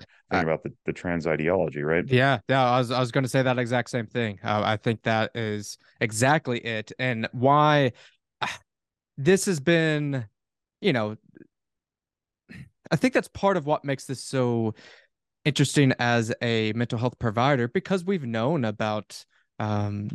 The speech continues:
Speaker 2: transsexual development and everything for a long time. This is not a new issue. What's new is how we are coming about it, and, and just the massive spread of this ideology.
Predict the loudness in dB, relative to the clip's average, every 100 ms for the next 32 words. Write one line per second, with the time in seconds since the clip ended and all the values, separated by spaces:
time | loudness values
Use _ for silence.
0 | -12 -18 -20 _ _ _ _ -2 2 2
1 | 0 -2 -2 -2 0 0 -4 _ _ _
2 | _ _ -6 -2 0 0 0 -4 -4 -4
3 | -4 -4 -4 -4 0 0 0 -2 -2 -6
4 | -6 -10 -8 -2 0 0 -2 -6 -6 -6
5 | -6 -10 _ -20 _ _ 2 4 4 -2
6 | -6 -8 -12 _ _ 0 0 0 2 4
7 | 6 6 4 0 -4 -2 0 2 2 2
8 | 2 4 2 0 -2 -2 -4 -6 _ _
9 | _ _ -4 -2 -2 -4 0 0 0 -6
10 | -14 -10 -6 -4 -4 -2 -4 -4 -2 -2
11 | 0 0 0 0 -2 -6 -10 -12 -14 -12
12 | -4 2 4 4 2 -6 -6 -6 -2 -2
13 | -2 -4 -4 -4 -4 -4 -4